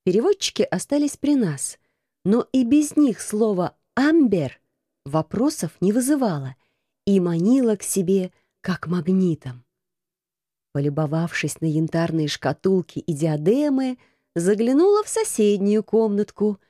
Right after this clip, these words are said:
где продавались путеводители и сувениры. Скользнув взглядом по альбомам и брошюрам, я едва не взвыла от радости.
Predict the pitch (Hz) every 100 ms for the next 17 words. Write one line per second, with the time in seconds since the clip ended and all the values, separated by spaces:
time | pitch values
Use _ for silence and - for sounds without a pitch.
0 | _ _ _ 175 196 359 359 339 330 339
1 | 330 320 - - _ _ 294 294 302 320
2 | 330 494 - 185 127 - _ - 320 -
3 | 320 339 302 190 139 123 - _ _ _
4 | _ _ _ _ _ _ - - - 170
5 | 175 190 254 185 151 151 208 214 170 156
6 | 165 180 175 226 196 165 - 170 165 170
7 | - 311 294 151 - _ _ _ _ _
8 | _ 175 185 277 320 302 262 247 214 226
9 | 302 311 285 285 214 208 285 277 359 359
10 | 320 302 277 - 269 269 - 311 330 330
11 | 302 202 175 - - 156 131